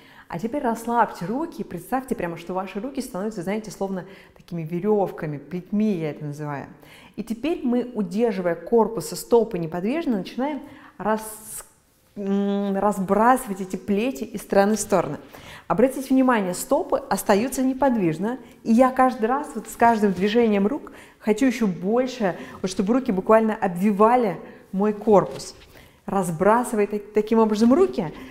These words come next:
мы одновременно улучшаем кровообращение, включая центр, то есть заставляем наши мышцы кора включиться и хорошенько разминаемся. Сделаем еще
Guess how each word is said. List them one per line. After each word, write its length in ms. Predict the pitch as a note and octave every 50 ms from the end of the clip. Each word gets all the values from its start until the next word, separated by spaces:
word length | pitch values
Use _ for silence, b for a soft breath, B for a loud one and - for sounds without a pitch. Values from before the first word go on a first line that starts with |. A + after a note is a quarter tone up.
| B B B -
мы 400 | F#3+ F#3+ A3+ C#4 D4+ - - - - - - - - _ _ _ _ - -
одновременно 800 | G3 G3 G3 G#3 A#3 A#3+ A3+ A#3+ B3+ B3 A#3+ A3 G3 F3+ E3+ E3+
улучшаем 680 | - G#3+ G#3 A3 A3 A3 - A3 G3 E3 D#3 D#3 D3+ - - _ _
кровообращение, 1040 | - A3+ A3+ A3+ A3 G3+ F3+ F#3+ F#3+ F3+ F#3 - - E3+ D3 D3 D#3 E3 A3 C4 C#4 B B B B B B B B -
включая 840 | - - - G#3+ A#3 B3 B3 B3 A#3+ A#3+ A#3 A3 G3 F3 D#3 D3+ - - - - - _
центр, 420 | - - F#3+ E3 D3+ C#3+ - A#3+ D#4 - - - B B B B B B B _
то 60 | - F3
есть 60 | E3
заставляем 500 | F#3+ F#3+ - G#3+ F#3+ G3+ G3 G3 F3+ F3+
наши 280 | F3+ F3+ F3 - -
мышцы 360 | F#3+ G3+ G#3 G3 - - - -
кора 360 | - - A3 G#3+ G3+ F3+ D#3
включиться 760 | - - - A#3 B3 A#3 - - - D#3 - - - A#3+ C4+ - - B B B B B B B B B B B B B B B B B B B B B B B _
и 520 | - G3 G3+ A3 B3 C4+ D4 D#4 D#4 C#4+ B B B B B B B B B B B B B B B
хорошенько 640 | - - A3 G3 F3 E3+ - - G3+ A#3 A#3+ A#3 G#3
разминаемся. 720 | G3 G3 F#3 F#3+ G3 F#3+ F#3+ F3+ D#3+ C#3+ D3 - - - - - - b b b b b b -
Сделаем 480 | E3 D3+ F#3 F#3+ F#3+ F#3 E3+ E3+ E3
еще 640 | E3 F3 F#3 F#3 - - - - A3+ G#3 F#3 E3